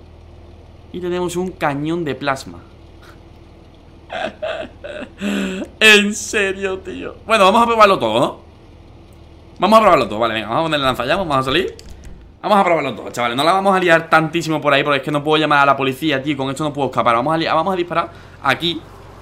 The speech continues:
Y ahora al final del vídeo la liaremos con el que más nos guste, ¿vale? La ametralladora ya la hemos visto, vamos a ver el lanzallamas. <laughs> En serio, tío.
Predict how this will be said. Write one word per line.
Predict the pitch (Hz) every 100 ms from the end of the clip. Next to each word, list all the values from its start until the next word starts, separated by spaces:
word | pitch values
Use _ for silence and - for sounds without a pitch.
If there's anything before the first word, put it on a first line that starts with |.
| - - - - -
Y | 139
ahora | 143
al |
final | 147 151
del | 139 139
vídeo | 151
la | 156
liaremos | 127 117 139
con | 156 143
el |
que | 120
más | 123
nos | 120 98
guste, | 95 101
¿vale? | 117 - - -
La |
ametralladora | 139 151 165 240
ya | 247
la | 185
hemos | 135
visto, | 107
vamos | 143 175
a |
ver | 165
el | 151
lanzallamas. | 131 135 175 -
<laughs> | - - - - - - - - - - - - - - - - - - - - - - - - - - - - - - - - - - - - - - - - - - - - - - 160 - - - -
En | 131 127 127
serio, | - 95 98 104 110
tío. | 120 95 104 117